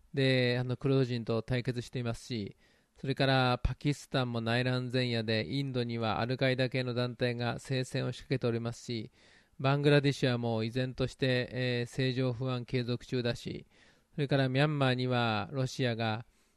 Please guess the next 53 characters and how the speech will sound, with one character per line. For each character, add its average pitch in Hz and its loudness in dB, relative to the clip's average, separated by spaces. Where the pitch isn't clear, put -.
あ 127 0
の 120 2
ー、 - -8
核 135 0
を、 117 -2
お、 117 -2
あ 113 -2
の、 120 -6
原 143 2
子 151 0
炉 143 4
を 117 -2
供 139 -2
与 131 2
す - -6
る 131 -2
と 123 -2
言 117 -2
っ - -18
て - -6
お 120 0
り 120 -4
ま 120 -4
す - -16
し、 110 -10
も 139 -2
う 127 -2
ど 147 6
ん 190 2
ど 170 6
ん 147 4
な 147 6
ん 143 0
か 117 2
流 131 0
れ 156 4
が 135 4
で 131 2
き - -6
て 127 -2
ま 110 -6
す - -16
ね。 127 -2
そ - -8
れ 156 -2
か 160 2
ら、 147 6
あ 147 4
の、 147 2
ロ 170 6
シ 180 2
ア 151 6
は、 123 2